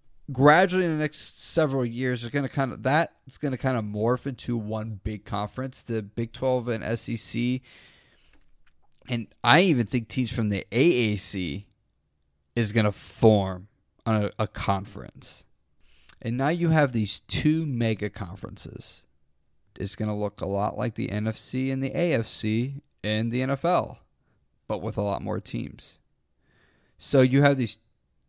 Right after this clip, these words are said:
two big conferences. You split these conferences up,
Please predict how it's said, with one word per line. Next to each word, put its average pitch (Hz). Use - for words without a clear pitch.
two 147
big 180
conferences. 123
You 131
split -
these 165
conferences 113
up, 123